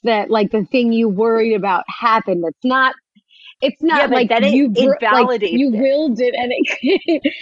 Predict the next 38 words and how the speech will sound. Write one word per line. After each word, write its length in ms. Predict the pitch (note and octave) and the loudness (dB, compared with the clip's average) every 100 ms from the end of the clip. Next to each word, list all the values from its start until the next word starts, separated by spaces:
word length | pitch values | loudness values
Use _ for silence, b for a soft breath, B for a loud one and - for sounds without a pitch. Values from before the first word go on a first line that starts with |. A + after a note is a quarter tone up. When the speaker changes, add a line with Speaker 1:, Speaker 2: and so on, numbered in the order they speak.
| - | -6
Speaker 1:
<laughs> 0 | |
Speaker 2:
No, 380 | A#3 E4+ A4 C#4+ | -2 2 2 2
Speaker 1:
it 80 | C#4 | 2
Speaker 2:
no, 140 | D4 | 2
it, 120 | - | 2
it, 40 | A#3 | 2
Speaker 1:
validates. 260 | C#4 C#4 - _ _ _ _ _ _ _ | 0 0 -6 _ _ _ _ _ _ _
Speaker 2:
it 220 | B3+ A3 | -4 -2
validates 480 | - A#3 B3+ A3 G3 | 0 2 2 0 -2
it. 60 | G#3 | -4
It's 140 | G3+ | 0
like, 180 | G3+ G3+ | -2 -2
it's 160 | A3 A#3 | -4 -2
like, 120 | A3 - | -4 -2
"Oh, 180 | A#3+ A3+ | 0 0
I 120 | F#3+ | -2
wasn't 580 | E3+ F3+ F#3+ A3+ G#3+ - _ _ _ _ - | -2 -4 -2 -6 -6 -14 _ _ _ _ -2
overreacting." 960 | G3+ G#3 G3 F#3 G3 G#3+ _ D#3 B2+ | 0 0 -2 0 0 0 _ -10 -8
Like, 240 | E3 D#3+ - - | -6 -6 -6 -4
and 160 | G#3+ | 0
then 100 | A3 | 0
it 120 | B3 - | 0 -2
sort 200 | A3+ G#3 | 0 0
of 160 | F#3 | -4
puts 260 | _ G#3 G3 | _ -4 0
a 60 | G#3 | 0
Speaker 1:
Yeah. 160 | F#3 | 0
Speaker 2:
sheen, 400 | A3 A3+ G#3+ F#3+ - | 0 0 0 -2 -4
it 120 | G3+ | -4
puts, 220 | C4+ A#3 | -2 -2
like, 200 | B3 G#3 _ b b - | -2 -4 _ b b -4
on 180 | G#3 G#3 | -4 -2
all 300 | A3 C#4 E4+ | -2 -2 -4
of 80 | |
my 180 | B3 G3+ | -4 -2
worries 420 | E3+ E3+ E3 E3 | 0 0 0 -2
and 80 | F3 | -2
my, 180 | E3+ E3 | -2 -2